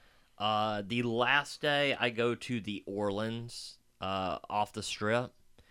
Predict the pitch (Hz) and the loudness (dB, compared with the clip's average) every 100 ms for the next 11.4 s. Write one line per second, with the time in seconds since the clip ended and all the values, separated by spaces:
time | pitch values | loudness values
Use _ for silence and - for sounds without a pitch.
0 | - - _ _ - 123 127 - 156 131 | -20 -20 _ _ 4 6 6 2 0 2
1 | 135 131 131 120 - 117 123 127 123 113 | 4 4 2 -2 0 4 6 4 0 -6
2 | 104 107 - - - _ _ _ _ - | -2 -4 -4 -16 -20 _ _ _ _ 0
3 | 135 135 131 143 139 143 123 127 110 95 | 4 4 6 4 4 0 2 0 2 -4
4 | - - 104 104 87 85 87 - 107 98 | -4 2 4 4 4 -2 -6 -8 -8 -6
5 | 101 98 98 101 90 87 101 92 95 87 | -6 -4 -4 -2 -4 -6 -6 -6 -6 -8
6 | 85 85 87 85 92 117 123 143 127 104 | -6 -4 -4 -4 -6 2 4 4 2 2
7 | 131 113 101 101 - - 120 113 110 107 | 0 -2 -2 -6 -16 -8 -2 0 0 -2
8 | 92 95 85 71 90 92 - - 101 104 | -2 -6 -8 -10 -8 -8 -10 -6 -2 -2
9 | 95 87 82 82 80 95 85 87 90 80 | -4 -8 -6 -8 -6 -6 -6 -8 -12 -10
10 | 92 87 87 85 95 95 104 87 87 90 | -12 -12 -12 -10 -10 -8 -8 -4 -4 -4
11 | 76 76 80 | -6 -6 -6